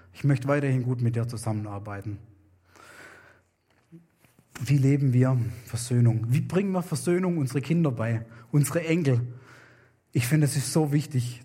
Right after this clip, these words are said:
Das ist so schön, wenn wir das in unsere Familien lernen können,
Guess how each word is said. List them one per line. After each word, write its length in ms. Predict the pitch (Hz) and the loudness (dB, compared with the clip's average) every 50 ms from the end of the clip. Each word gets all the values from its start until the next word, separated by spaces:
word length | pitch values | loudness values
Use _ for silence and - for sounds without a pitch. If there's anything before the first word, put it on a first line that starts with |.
| - | -6
Das 180 | - 123 117 - | -4 -2 -2 0
ist 160 | 160 123 - | -2 -2 0
so 100 | - 151 | 0 -2
schön, 460 | 139 - - 165 160 165 170 160 151 - - - - - - - | 0 0 0 2 2 2 2 0 -4 -6 -14 -20 -20 -20 -6 -2
wenn 160 | 143 143 143 | 0 2 2
wir 120 | 151 147 | 2 2
das 240 | 139 147 151 147 - | 2 0 -2 -2 -2
in 80 | 139 160 | -4 -4
unsere 260 | 165 143 139 - 151 | -4 -4 -4 -4 -4
Familien 840 | 120 139 139 143 147 156 170 165 151 151 143 143 139 131 120 120 - - - - - _ _ _ _ _ _ _ _ _ _ - | -2 0 0 0 2 2 2 2 2 2 2 2 0 -2 -4 -6 -10 -16 -20 -20 -20 _ _ _ _ _ _ _ _ _ _ 0
lernen 340 | 123 127 127 131 123 117 120 | 0 2 2 2 0 0 0
können, 360 | - - 101 98 98 98 | -2 -4 -6 -6 -6 -8